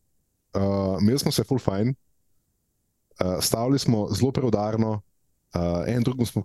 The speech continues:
smo krili hrbet in spet, da ponovim, ne, igrali smo tako, kot živimo, tako kot vodimo naš posel, tako kot vodimo naše prijateljstvo. In to je bilo v bistvu nekaj, kar je Nenad prepoznal,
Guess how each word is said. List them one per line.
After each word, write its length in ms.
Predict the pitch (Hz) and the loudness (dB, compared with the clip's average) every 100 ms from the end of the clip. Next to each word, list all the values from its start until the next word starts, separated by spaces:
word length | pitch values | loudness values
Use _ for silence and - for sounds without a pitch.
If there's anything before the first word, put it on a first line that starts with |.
| - | -4
smo 220 | - 104 | 2 2
krili 260 | - 127 113 | 2 0 2
hrbet 540 | 104 101 98 95 - _ _ _ _ _ _ _ - | 2 2 0 -2 -8 _ _ _ _ _ _ _ 0
in 600 | 101 107 107 110 107 104 - _ _ - | 2 4 4 4 4 2 0 _ _ -4
spet, 440 | - 151 147 - - _ - | -4 -2 -4 -6 -12 _ -4
da 140 | 98 | -2
ponovim, 440 | 92 104 104 156 98 | 2 2 4 4 4
ne, 220 | 95 104 _ _ _ _ - | 2 -2 _ _ _ _ -2
igrali 520 | 101 95 107 117 131 | 0 2 0 2 0
smo 260 | 123 - 113 | 0 2 2
tako, 340 | - - - 110 | 0 -10 -4 -2
kot 260 | - 92 | 0 0
živimo, 480 | 92 95 98 104 65 | 0 2 2 2 0
tako 220 | - - 85 | -4 -4 -2
kot 180 | 78 87 | -2 0
vodimo 340 | 82 80 80 | 0 2 2
naš 200 | 78 - | 0 0
posel, 320 | - - - | -2 -2 -2
tako 120 | - | -2
kot 180 | - 87 | -2 0
vodimo 300 | 95 92 90 | 0 2 2
naše 280 | 82 85 98 | 2 0 -2
prijateljstvo. 640 | 98 92 - 135 - 131 113 _ - - - - _ _ | -2 -2 0 -2 -2 -4 -6 _ -20 -20 -20 -20 _ _
In 280 | 117 117 117 | 0 4 2
to 140 | 110 151 | 4 2
je 60 | |
bilo 100 | 143 | 2
v 60 | 127 | 2
bistvu 240 | 139 139 | 0 2
nekaj, 240 | 131 135 127 | 2 2 -2
kar 160 | 131 | 0
je 60 | 127 | 2
Nenad 260 | 139 101 - | 2 2 0
prepoznal, 540 | - 82 90 85 | -4 0 0 0